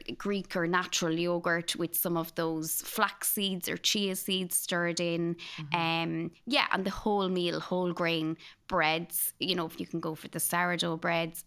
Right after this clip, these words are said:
Speaker 1: stay away from the white breads. You know, they're really not great.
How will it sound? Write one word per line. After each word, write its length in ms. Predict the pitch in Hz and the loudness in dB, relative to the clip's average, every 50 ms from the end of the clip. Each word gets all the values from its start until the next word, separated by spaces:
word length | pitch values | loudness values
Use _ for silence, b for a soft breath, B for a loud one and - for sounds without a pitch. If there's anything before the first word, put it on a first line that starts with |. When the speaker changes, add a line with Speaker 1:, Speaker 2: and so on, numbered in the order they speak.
| _ _ | _ _
Speaker 1:
stay 320 | - - - - 214 196 | -4 -2 0 0 0 0
away 200 | 196 185 185 180 | 0 0 0 -2
from 200 | 180 - - 165 | -2 -2 -4 -4
the 60 | 160 151 | -4 -4
white 300 | - 156 156 151 - - | -4 -4 -4 -4 -6 -4
breads. 400 | - 127 127 - - - - - - | -2 -2 -2 -2 -4 -4 -6 -6 -4
You 140 | 165 175 139 | -4 -4 -4
know, 160 | 143 156 - | -4 -4 -4
they're 120 | - 165 | -4 -4
really 360 | 175 180 190 196 185 180 175 | -2 -2 -2 -2 0 -2 0
not 420 | 175 165 - - - - - - - - - - | 0 0 0 0 -2 -2 -2 -2 -4 -6 -10 -6
great. 580 | - 180 - 80 - - 175 - - - - | -2 0 2 2 2 2 2 2 2 2 0